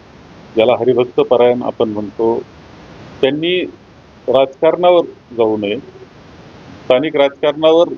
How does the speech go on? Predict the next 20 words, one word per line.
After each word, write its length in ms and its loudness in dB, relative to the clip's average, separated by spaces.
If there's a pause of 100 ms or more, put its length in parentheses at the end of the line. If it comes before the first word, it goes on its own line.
(120)
भाष्य 400 -6
करू 260 0
नये 260 0 (880)
किंवा 120 2
कोणाकरता 500 0
तरी 220 0
राजकीय, 420 0
राजकीय 600 0 (260)
असं 380 2 (340)
त्यांनी 380 2
आपलं, 500 0 (580)
अ, 180 4
बोलणं 320 0
त्यांचं 380 -2
नसावं 500 0 (520)
कीर्तनामध्ये, 600 -2 (680)
हे 80 4
तर 240 0
साहजिकपणे 640 0
आहे. 200 -2